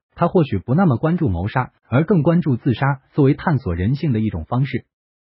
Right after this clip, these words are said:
他可能是我最喜欢的存在主义者，也是其中比较容易理解的存在主义者之一。正如你所说，他不喜欢称自己为一个存在主义者。那么，你对卡妙有什么想法？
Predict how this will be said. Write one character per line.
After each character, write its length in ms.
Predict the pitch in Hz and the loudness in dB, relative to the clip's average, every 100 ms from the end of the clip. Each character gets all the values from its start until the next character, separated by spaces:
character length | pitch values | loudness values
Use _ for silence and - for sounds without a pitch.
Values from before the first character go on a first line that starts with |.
| - | -4
他 140 | 190 | -2
可 140 | - | 2
能 180 | 101 117 | 2 2
是 140 | 131 120 | 2 0
我 100 | 98 | 0
最 200 | 214 175 | 0 0
喜 200 | - 85 | -2 -4
欢 180 | 120 | -2
的 100 | 123 | -2
存 220 | 107 101 120 | -2 -2 0
在 160 | 139 | -2
主 160 | - 82 | -2 -4
义 120 | 104 | -4
者， 160 | 160 - _ | -4 -10 _
也 140 | - 123 | 0 2
是 120 | 151 | 2
其 180 | - 113 | 0 0
中 180 | 139 131 | 2 2
比 120 | 87 | 0
较 160 | 98 92 | 0 0
容 180 | 90 | 2
易 100 | 123 | 2
理 220 | 98 98 139 | 2 0 0
解 160 | 80 | -2
的 100 | 82 | -6
存 220 | - 98 | -4 -4
在 180 | 120 117 | 0 -2
主 180 | - 82 | -2 -4
义 120 | 104 | -4
者 140 | 92 78 | -4 -4
之 120 | 104 | -4
一。 160 | 113 - _ | -4 -6 _
正 180 | 180 151 | 2 4
如 140 | 135 | 6
你 160 | 120 104 | 4 2
所 180 | 98 | -4
说， 260 | 76 117 - _ _ - | -8 -8 -8 _ _ -8
他 100 | 185 | -2
不 160 | 254 | 0
喜 120 | - | 0
欢 200 | 95 120 | 0 0
称 240 | 131 147 160 | 2 0 0
自 120 | 185 | 0
己 120 | 95 | -2
为 140 | 80 107 | -2 0
一 120 | 147 | 0
个 120 | 139 | 0
存 240 | 127 101 135 | -2 -2 0
在 160 | 151 | -2
主 180 | 110 82 | -2 -4
义 100 | 104 | -4
者。 160 | 95 - _ _ _ _ _ - | -4 -8 _ _ _ _ _ -2
那 80 | 131 | 0
么， 160 | 101 _ _ | 0 _ _
你 120 | 123 | 0
对 160 | 143 175 | 2 0
卡 240 | - 92 | -2 -2
妙 200 | 139 139 | 2 2
有 140 | 101 85 | 0 -2
什 140 | 104 | -2
么 80 | 127 | -2
想 240 | - 104 | 0 -4
法？ 160 | 107 | -4